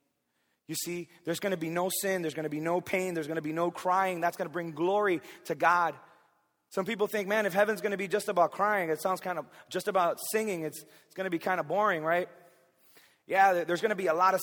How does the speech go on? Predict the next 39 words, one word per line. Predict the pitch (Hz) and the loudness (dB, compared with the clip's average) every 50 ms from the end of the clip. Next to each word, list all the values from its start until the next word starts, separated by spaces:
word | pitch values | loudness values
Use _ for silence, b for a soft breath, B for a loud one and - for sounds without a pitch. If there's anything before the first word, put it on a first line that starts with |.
| - | -4
singing, | - 190 185 180 165 156 | -6 -6 -6 -6 -6 -4
a | 156 151 | -2 2
lot | 156 165 185 185 | 4 4 6 4
of, | 185 165 - - B B B B B | 4 2 0 -8 B B B B B
we're | 139 160 | -6 -4
gonna | 170 185 185 | -2 -2 -2
be | 170 180 | 0 -2
in | 175 143 - | -2 -2 0
awe | 156 170 180 180 | 2 4 4 4
in | 175 | 2
the | 170 | 0
presence | - - 165 160 160 170 160 | -2 0 0 0 0 -2 -8
of | 170 135 | -10 -4
God. | 123 156 156 156 151 | 0 0 2 2 2
But | 143 143 139 | 0 -2 -4
you | 160 165 | -4 -2
know | 170 165 | -2 0
what? | 170 180 175 | 0 2 2
I | 165 | 2
have | 160 175 185 180 | 2 0 0 0
a | 165 | 2
coup-, | - 185 180 180 - | 2 2 2 2 0
I | 151 | 0
have | 185 185 175 | 0 0 0
a | |
list | 170 170 180 180 170 - - | 0 0 0 -2 -4 -6 -10
of | - - | -12 -12
people | - - 180 - 147 147 127 127 | -12 -12 -12 -10 -8 -10 -10 -10
when | 127 139 135 | -10 -10 -6
I | 147 160 180 | -6 -6 -4
get | 165 165 151 - | -4 -4 -6 -4
there | 131 123 117 113 b b b b b b b b b b _ _ _ _ - | -6 -10 -10 -12 b b b b b b b b b b _ _ _ _ -8
I | 196 | -8
just | 190 214 190 | -8 -6 -4
wanna | 196 185 175 165 | -2 -2 0 0
have | 180 170 | 0 0
a | 160 | 0
conversation | 156 165 165 160 151 147 - 143 151 151 - 143 127 | 0 -2 -4 -6 -6 -8 -8 -8 -10 -10 -12 -14 -14
with. | 117 107 104 - | -16 -18 -20 -20